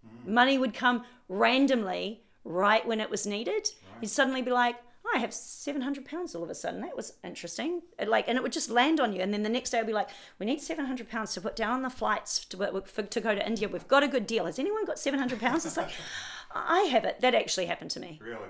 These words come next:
Speaker 2: The very next day, that's exactly what happened.
Speaker 1: Wow.
Speaker 2: That seven hundred pounds was needed to reserve those flights so we'd get a good deal.
Speaker 1: Yeah.
Speaker 2: And I was like, "I have it. I can put it down."
Speaker 1: Wow.
Speaker 2: And it was
Speaker 1: That's it.
Speaker 2: miraculous how
Speaker 1: Yeah,
Speaker 2: it turned
Speaker 1: yeah.
Speaker 2: up.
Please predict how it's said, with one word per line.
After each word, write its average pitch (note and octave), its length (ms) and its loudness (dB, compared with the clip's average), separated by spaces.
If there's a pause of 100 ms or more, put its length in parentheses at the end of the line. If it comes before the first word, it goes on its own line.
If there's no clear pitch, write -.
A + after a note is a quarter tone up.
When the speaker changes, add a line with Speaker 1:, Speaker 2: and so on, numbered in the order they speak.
(160)
Speaker 2:
The G3+ 200 -2
very B3 340 8
next G3+ 240 -4
day, F#3 320 -4 (140)
that's - 160 0
exactly G3 500 0
what - 160 -4
happened. - 420 -10 (160)
Speaker 1:
Wow. F#2 280 -14
Speaker 2:
That - 180 4
seven A#3+ 320 2
hundred G#3 240 -2
pounds F#3 240 -2
was F3+ 100 -6
needed F#3 240 -4
to F#3 100 -4
reserve F#3 320 -2
those F3 220 -2
flights F3+ 260 -4
so E3 100 -8
we'd - 120 -8
get F#3 120 -2
a F3+ 40 -4
good F3+ 200 -4
deal. G#3+ 340 -4 (120)
Speaker 1:
Yeah. G3 100 -14 (260)
Speaker 2:
And A3+ 100 0
I A#3 60 6
was A#3 120 4
like, A3 240 4
"I A#3+ 140 10
have A3+ 160 6
it. G#3+ 60 2
I G3+ 120 2
can G3+ 140 -6
put F#3+ 140 -4
it - 80 -6
down." - 260 -8 (680)
Speaker 1:
Wow. - 400 -12
Speaker 2:
And C4+ 120 8
it C#4 80 2
was C#4 160 2
Speaker 1:
That's A#3+ 120 0
it. A#3+ 40 0
Speaker 2:
miraculous B3 920 0
how G3+ 140 -2
Speaker 1:
Yeah, - 60 -2
Speaker 2:
it - 100 -12
turned - 200 -6
Speaker 1:
yeah. - 80 -8
Speaker 2:
up. - 120 -14